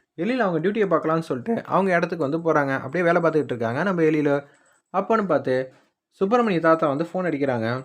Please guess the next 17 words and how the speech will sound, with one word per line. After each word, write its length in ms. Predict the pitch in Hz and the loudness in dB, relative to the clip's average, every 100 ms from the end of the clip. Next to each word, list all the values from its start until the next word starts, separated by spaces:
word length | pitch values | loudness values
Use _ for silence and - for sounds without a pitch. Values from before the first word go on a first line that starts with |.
| - _ | -12 _
சுடரோட 480 | - 139 175 151 120 180 | -4 2 4 4 2 2
அப்பா, 340 | 165 - 147 143 139 _ _ - | 2 0 2 2 0 _ _ -6
"நான் 260 | 120 156 | 0 2
நாளைக்கு 380 | 139 123 117 113 113 120 | 4 2 0 -2 -4 -4
உன்னை 200 | - 120 110 | -8 -6 0
பார்க்கறதுக்காக 580 | 131 170 160 127 135 139 | 0 0 -4 -2 0 2
வரேம்மா, 340 | 123 139 123 113 117 | 0 0 -2 -4 -8
சரியா?" 340 | - 160 170 165 | -2 0 2 0
அப்படின்னு 280 | 143 151 156 | -2 -4 -4
சொல்லும்போது, 340 | 139 120 120 | -2 0 0
"ரொம்பவே 300 | 120 113 143 190 | 0 -2 -2 -4
சந்தோஷம், 480 | 147 156 156 143 123 | -4 0 0 0 -6
நீயும் 360 | 151 190 180 | -4 -4 -2
மாப்பிள்ளையும் 340 | 143 151 165 147 | -2 0 0 0
ஒத்துமையா 340 | 131 175 180 | -2 -2 0
தானே 200 | 175 175 | 0 0
இருக்கீங்க, 320 | 156 160 156 | -2 0 2